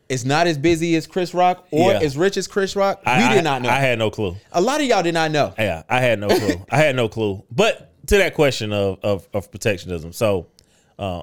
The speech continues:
Speaker 2: I was talking to a good friend this morning, and she made the inference that, you know, "Oh, well, I guess you wouldn't protect me," right?
Speaker 1: Mm-hmm.
Speaker 2: And this is despite the fact that they, I've, I've, I've came through her for, for her. I've came through for her before. She's came through for me before, right?
Speaker 1: Mm-hmm.
Speaker 2: For whatever reason, it triggered her. Um,
Speaker 1: Mm-hmm.
Speaker 2: I let that conversation die,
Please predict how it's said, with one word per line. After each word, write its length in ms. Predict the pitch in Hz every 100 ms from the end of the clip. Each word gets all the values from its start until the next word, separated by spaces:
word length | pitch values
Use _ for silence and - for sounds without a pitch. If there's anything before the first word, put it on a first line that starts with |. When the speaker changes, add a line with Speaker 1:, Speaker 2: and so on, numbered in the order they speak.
| -
Speaker 2:
I 80 | 151
was 80 |
talking 160 | 156 135
to 80 | 117
a 40 |
good 180 | 110 110
friend 200 | 113 101
this 100 | 95
morning, 260 | 95 92 85 _ - _
and 120 | - 139
she 100 | 190
made 200 | 170 131
the 100 | 135
inference 340 | 127 110 92
that, 300 | 101 95 90
you 100 | 139
know, 300 | 107 87 87 _ _ -
"Oh, 180 | 170 156
well, 120 | 131
I 80 | 131
guess 220 | 135 123
you 100 | 120
wouldn't 160 | 104
protect 300 | 95 110 95
me," 120 | 80 80
right? 200 | 87 -
Speaker 1:
Mm-hmm. 360 | 143 147 151
Speaker 2:
And 100 | 185
this 160 | 262 226
is 80 | 165
despite 320 | 131 151 127
the 60 | 107
fact 260 | 113 92
that 100 | 107
they, 140 | 120 123
I've, 200 | 123 123
I've, 240 | 117 113 _ _
I've 220 | 131 139
came 240 | 151 131 117
through 140 | 113
her 80 | 107
for, 300 | 95 - 95 -
for 220 | 98 92
her. 340 | 143 147 147 _ 127
I've 160 | 139
came 180 | 165 147
through 140 | 139
for 160 | 127 101
her 160 | 131 135
before. 340 | - 135 127 - -
She's 180 | - 226
came 180 | 196 143
through 180 | 139 110
for 100 | 110
me 100 | 98
before, 320 | 92 90 82
right? 200 | 160 185
Speaker 1:
Mm-hmm. 220 | 196 202 -
Speaker 2:
For 140 | - 156
whatever 260 | 190 180
reason, 380 | 151 143 131 120 - -
it 160 | 131 -
triggered 300 | 120 87 76
her. 100 | - _ -
Um, 100 | 151
Speaker 1:
Mm-hmm. 240 | 156 170 131
Speaker 2:
I 20 |
let 120 | 139 123
that 140 | 120
conversation 480 | 117 101 107 98 90
die, 240 | 90 78